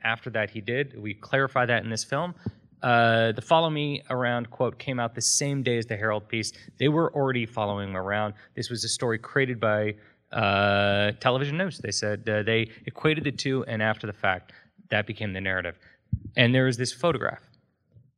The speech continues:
a photograph that it is presumed to have taken down his, uh, his career. The truth is,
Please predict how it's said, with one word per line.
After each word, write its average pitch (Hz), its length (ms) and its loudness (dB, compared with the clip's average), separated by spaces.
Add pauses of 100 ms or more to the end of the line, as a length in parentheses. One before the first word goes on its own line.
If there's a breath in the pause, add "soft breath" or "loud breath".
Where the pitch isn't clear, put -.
a 135 60 -10
photograph 165 520 2
that 127 140 2
it 127 100 2
is 117 180 -2
presumed 139 440 -4
to 135 80 -2
have 107 120 -6
taken 143 320 0
down 120 180 0
his, 110 280 -6
uh, 98 580 0
his 110 160 -4
career. 104 460 -4 (340 soft breath)
The - 40 -6
truth - 360 -6
is, 104 360 -2